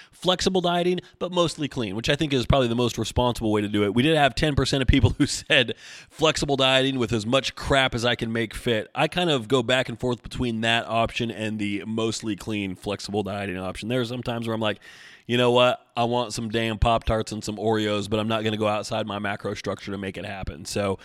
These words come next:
there's certainly some days where I'm like, "Ooh, we're gonna make some Hostess fit in here. This is gonna be good." Um, but it's the exception, I would say. More often than not, I keep it mostly clean, mostly clean. Um, another ten percent just say they wing it,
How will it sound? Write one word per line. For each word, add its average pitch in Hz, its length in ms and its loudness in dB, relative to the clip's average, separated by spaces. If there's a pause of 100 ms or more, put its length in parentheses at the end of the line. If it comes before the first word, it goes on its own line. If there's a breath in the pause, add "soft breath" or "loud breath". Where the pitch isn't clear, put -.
(220 loud breath)
there's 139 300 4 (180)
certainly 127 380 0
some 113 200 -2
days 104 560 0
where 104 120 -2
I'm 101 80 -6
like, 95 140 -8
"Ooh, 113 240 0
we're 110 120 -6
gonna 117 140 -8
make 101 160 -8
some 87 100 -14
Hostess 131 480 -2
fit 151 220 -6
in 147 100 -8
here. 151 260 -4
This 131 120 -4
is 120 60 -10
gonna 113 160 -6
be 90 100 -8
good." 139 500 2 (360 loud breath)
Um, 123 420 -2
but 160 360 4
it's 143 320 -6
the 127 240 -2
exception, 92 600 -6 (100)
I 107 100 -8
would 98 160 -8
say. 95 240 -6
More 113 220 2
often 113 300 2
than 104 120 -4
not, 101 180 -2
I 98 80 -2
keep 104 200 -4
it 98 140 -6
mostly 101 680 0
clean, 85 580 -14
mostly 90 400 -10
clean. 82 320 -14 (300 loud breath)
Um, 123 800 2
another 147 260 0
ten 156 180 -2
percent 147 280 -4
just 135 120 -6
say 147 100 2
they 123 140 0
wing 123 220 0
it, - 300 -6